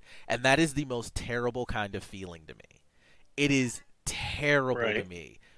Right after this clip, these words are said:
Speaker 1: when the A I says,
Speaker 2: You're still there?
Speaker 1: "Here." Yeah,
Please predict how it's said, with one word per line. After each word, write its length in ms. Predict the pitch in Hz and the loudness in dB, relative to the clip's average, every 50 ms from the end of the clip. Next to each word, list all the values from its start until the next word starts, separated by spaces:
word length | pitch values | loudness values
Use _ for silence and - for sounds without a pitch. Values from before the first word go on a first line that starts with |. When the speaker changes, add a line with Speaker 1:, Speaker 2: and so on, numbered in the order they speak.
| - - | -20 -18
Speaker 1:
when 380 | - 107 120 131 127 120 113 104 | -12 -6 -2 -2 -2 -4 -4 -8
the 180 | 113 117 - _ | -8 -8 -6 _
A 220 | 113 117 120 123 117 - | -4 -2 -2 -2 -2 -2
I 280 | 107 110 117 120 113 | -4 -4 -2 -2 -2
says, 440 | 110 - - 101 98 98 - - - - - | -4 -4 -6 -6 -6 -6 -6 -8 -10 -10 -10
Speaker 2:
You're 80 | 117 107 | -10 -2
still 180 | - 131 135 | 2 2 6
there? 180 | 139 165 202 262 | 6 6 6 6
Speaker 1:
"Here." 460 | 277 131 127 113 113 107 107 107 - _ _ _ - - _ _ - - | 4 2 0 -2 -4 -6 -10 -12 -16 _ _ _ -20 -20 _ _ -6 0
Yeah, 200 | 151 131 85 | 2 2 2